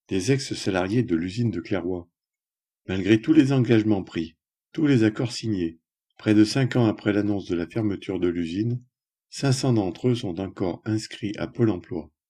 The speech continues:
Parmi eux, trois cents se trouvent dans une situation dramatique, réduits aux allocations de fin de droit de quelques cinq cents euros par mois, menacés dans les mois qui viennent d'être même privés totalement de ressources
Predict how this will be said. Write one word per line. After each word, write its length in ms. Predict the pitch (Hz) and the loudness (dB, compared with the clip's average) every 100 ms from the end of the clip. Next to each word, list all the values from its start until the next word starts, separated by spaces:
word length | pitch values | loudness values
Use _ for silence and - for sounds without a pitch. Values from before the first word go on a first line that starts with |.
| _ _ _ - | _ _ _ -12
Parmi 360 | 90 90 90 | -6 -4 2
eux, 220 | 110 131 131 _ _ | 2 2 -6 _ _
trois 180 | - | -4
cents 200 | 127 170 | 0 0
se 120 | 160 117 | 0 -2
trouvent 280 | - 147 | -2 0
dans 120 | 117 101 | 2 0
une 260 | 98 95 | 0 -4
situation 600 | 87 - - 101 - 92 | -4 -10 -4 -4 -4 -8
dramatique, 720 | 87 107 107 107 82 - - _ _ _ _ | -2 0 0 -2 -8 -12 -20 _ _ _ _
réduits 360 | - 120 120 131 | 2 2 6 6
aux 200 | 101 101 | 8 8
allocations 540 | 127 131 120 - 113 | 6 4 2 2 0
de 100 | 85 | 2
fin 200 | - 123 | 2 0
de 120 | 104 | 4
droit 400 | 82 80 98 123 - | 2 2 -4 -8 -10
de 140 | 90 | -10
quelques 420 | 82 120 120 - | -2 -2 -2 -4
cinq 240 | 82 - 127 | -8 -2 -2
cents 220 | - 117 | 0 -2
euros 220 | 101 98 | -2 -2
par 180 | 95 90 | -4 -4
mois, 300 | 101 113 131 _ _ _ _ _ - | -4 -4 -6 _ _ _ _ _ 2
menacés 560 | 117 131 120 - 127 | 4 6 4 4 4
dans 120 | 104 | 4
les 120 | 98 98 | 2 2
mois 140 | 104 | 0
qui 180 | - 104 | 0 0
viennent 300 | 104 107 90 | 4 4 2
d'être 240 | 90 87 | -4 -4
même 280 | 98 90 85 | -4 -6 -8
privés 460 | - 127 107 92 - | -6 -2 0 0 -2
totalement 500 | 127 123 113 98 85 | -2 0 -2 -2 -4
de 120 | 80 | -2
ressources 640 | 90 113 - 98 - - | 0 -2 -4 -10 -10 -20